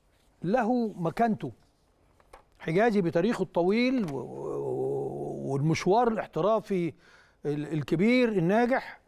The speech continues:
وب-، وما يؤديه حتى الآن، ثم هذا الصاعد الواعد الذي استطاع أن يصل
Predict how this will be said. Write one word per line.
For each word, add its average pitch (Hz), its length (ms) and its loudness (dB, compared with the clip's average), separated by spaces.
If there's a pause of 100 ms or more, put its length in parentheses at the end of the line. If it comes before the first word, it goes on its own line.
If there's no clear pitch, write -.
(280)
وب-، 202 360 2
وما 185 200 -2
يؤديه 208 520 0
حتى - 360 -2
الآن، 220 440 0 (800)
ثم 262 300 2
هذا 254 300 2
الصاعد 240 520 2
الواعد 214 440 4
الذي 214 400 2
استطاع 240 800 2
أن 175 100 0
يصل 226 500 2